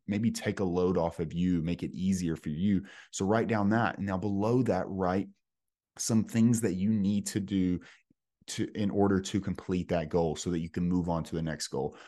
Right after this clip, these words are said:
So maybe for you, it would be, um, you know, expanding your services or, or juicing or getting the most juice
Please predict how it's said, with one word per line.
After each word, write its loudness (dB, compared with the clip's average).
So 2
maybe 6
for -2
you, 6
it 2
would -2
be, -2
um, 0
you 2
know, 4
expanding -2
your 0
services -2
or, 4
or 2
juicing 4
or 4
getting 0
the 2
most 0
juice 4